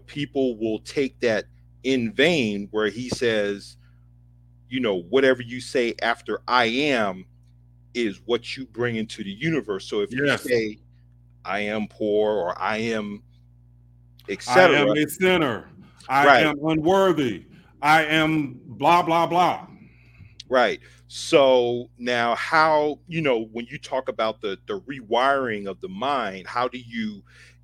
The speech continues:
Speaker 1: get people, one, to understand, uh, not only the power, but the responsibility of, you know, using "I am" responsibly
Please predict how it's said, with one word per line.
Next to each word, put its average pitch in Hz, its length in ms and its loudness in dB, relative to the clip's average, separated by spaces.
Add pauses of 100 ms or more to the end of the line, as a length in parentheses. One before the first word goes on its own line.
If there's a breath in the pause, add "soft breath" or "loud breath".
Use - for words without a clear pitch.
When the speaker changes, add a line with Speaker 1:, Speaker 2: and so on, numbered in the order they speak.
(120)
Speaker 1:
get 147 360 -4
people, 113 600 -8
one, 135 460 0 (200)
to 107 420 -8
understand, 117 1040 -6 (1040)
uh, 95 460 -4 (580)
not 127 260 0
only 131 240 -4
the 104 100 -4
power, 143 380 -6
but 110 160 -6
the 113 80 -12
responsibility 117 1400 -6
of, 95 340 -8 (1300)
you 120 100 -8
know, 101 220 -2 (160)
using 135 680 -2 (100)
"I 117 180 -2
am" 95 560 -8 (180)
responsibly 87 840 -12